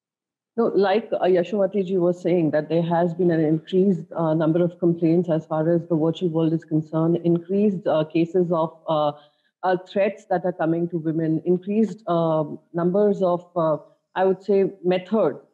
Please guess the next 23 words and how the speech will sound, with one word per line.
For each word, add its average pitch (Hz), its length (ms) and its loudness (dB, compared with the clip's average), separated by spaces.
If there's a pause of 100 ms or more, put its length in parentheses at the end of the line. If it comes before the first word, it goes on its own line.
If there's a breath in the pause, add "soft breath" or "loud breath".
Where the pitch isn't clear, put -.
(260)
to 214 440 0
blackmail 202 520 0
women. 165 360 0
So 208 120 -12
those 269 260 0
are 311 160 2
things 247 320 2
that 220 340 -2
are 220 400 0
a 226 60 -2
reality, 196 840 0 (260)
uh, 175 160 0
that 170 280 -2 (100)
we 233 240 0
as 196 200 0
a 220 60 2
society, 175 500 -4
which 196 140 -8
is 196 80 -8
very 196 200 0
patriarchal 165 560 -2
in 190 100 2
nature, 156 400 0